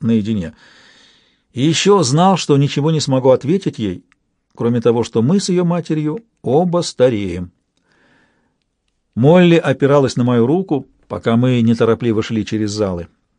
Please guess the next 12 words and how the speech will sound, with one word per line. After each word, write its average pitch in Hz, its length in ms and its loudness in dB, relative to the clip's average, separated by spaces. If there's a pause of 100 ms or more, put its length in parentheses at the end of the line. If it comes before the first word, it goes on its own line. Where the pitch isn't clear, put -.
(1160)
Наш 143 260 0
путь 165 180 -2
лежал 139 320 0
мимо 131 260 2
празднества, 120 640 0
где 95 180 -6
гости 127 420 -2
задержали 120 540 0
нас 120 220 0
с - 40 -12
короткими 117 460 0
разговорами, 151 760 -2